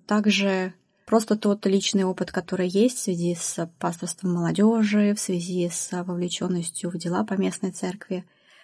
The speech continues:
Я стараюсь им как можно больше делиться и вижу, что многие вещи, которые, как мне кажется, являются естественными для жизни церкви, для кого-то оказываются удивительными и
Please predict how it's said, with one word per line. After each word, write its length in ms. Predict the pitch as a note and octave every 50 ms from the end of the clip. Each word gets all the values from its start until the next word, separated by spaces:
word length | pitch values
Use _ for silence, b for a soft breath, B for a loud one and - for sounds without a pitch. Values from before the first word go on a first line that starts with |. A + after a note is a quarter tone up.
| b b b b
Я 160 | A#3 F#3+ G3
стараюсь 500 | G3+ - G3 F3+ F3+ F3+ F3+ - - -
им 180 | G3 F3+ F3 F3
как 240 | - - - _ -
можно 240 | F#3+ F3+ E3+ F3+ F3
больше 320 | F3 E3+ E3 E3 - -
делиться 540 | E3+ - F3 G3 A3+ B3+ - - - - G3
и 140 | F3+ F3+ E3+
вижу, 260 | F3+ F#3+ G#3+ G#3 F#3+
что 420 | F3 - - - F#3+ F3+ F3 F3 - b b b b b b
многие 680 | b G3+ G3 G#3 G#3 G3+ F#3 F#3 F3+ F3+ F3+ F3 F3 F3+
вещи, 640 | F#3 F#3 G#3+ B3+ C4+ - - - - G#3+ F#3+ F3+ - b b b b b b b b
которые, 580 | - G3 - - G3+ G3+ G3 F#3+ F#3+ F#3+ G#3 _ _ _ -
как 240 | - F#3+ F#3+ -
мне 280 | G#3+ G#3 G3 E3+ G#3+ G#3
кажется, 720 | G#3+ - F#3 E3+ F3 F3 E3+ - - F3 F3 F#3 F#3+ G#3+ _ -
являются 580 | G3+ F#3+ F3+ F#3+ F#3+ F3+ F3 F3 - - -
естественными 1000 | E3+ F3+ F3+ - - - D4 D#4+ - - A#3 A3 G3+ F#3+ F#3 F3+ F3 F3 - - -
для 220 | F3+ F#3 F3 F3
жизни 320 | F3 F#3 F3 E3+ F3 F3
церкви, 640 | E3+ E3+ - G3+ F#3 F3+ F3+ - - G3+ F3+ F3 F3 E3+ b b b b b b b
для 120 | G3+ F#3 F3
кого-то 360 | - E3+ F#3+ A#3+ A#3+ - G#3+
оказываются 920 | G3+ - G3 G3 G3 G3+ G3+ G3 F#3+ F#3+ F#3 G3+ - - - F3+ E3+ E3+
удивительными 960 | E3 D#3+ E3 F#3 E3 G#3 - - C#4 A#3 A3 G3+ G3 F3+ F3 E3+ E3+ - -
и 520 | - - - F3+ E3+ F3+ F#3 F#3 F#3 F#3